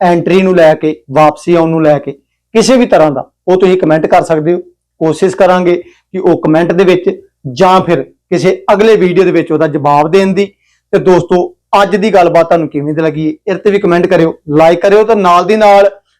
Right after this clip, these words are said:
ਸੰਗਤ ਦੇ ਨਾਲ ਇਹਨੂੰ ਸਾਂਝਾ ਜ਼ਰੂਰ ਕਰਿਓ, ਤਾਂ ਕਿ ਇਹ ਵੀਡੀਓ ਦੇ through ਲੋਕਾਂ ਤੱਕ ਜਾਣਕਾਰੀ ਪਹੁੰਚ ਸਕੇ ਤੇ ਹ-, ਸਾਡੇ ਲੋਕ ਜਿਹੜੇ ਆ,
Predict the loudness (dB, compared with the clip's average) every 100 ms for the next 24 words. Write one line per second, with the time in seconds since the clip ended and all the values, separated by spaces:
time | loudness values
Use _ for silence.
0 | -16 -4 -2 0 0 2 4 2 2 -4
1 | -4 -4 -2 -4 0 0 0 -2 -2 0
2 | 0 0 -2 -8 _ _ 0 0 0 2
3 | 2 0 -6 _ _ 0 2 2 2 2
4 | 2 2 -2 -2 -2 -2 -6 _ -8 0
5 | 2 2 2 2 0 0 0 0 2 0
6 | 0 -2 -4 -4 -2 -2 -4 -8 _ _
7 | -6 -4 -6 -8 -4 -2 -2 -2 0 0
8 | 2 0 0 0 2 0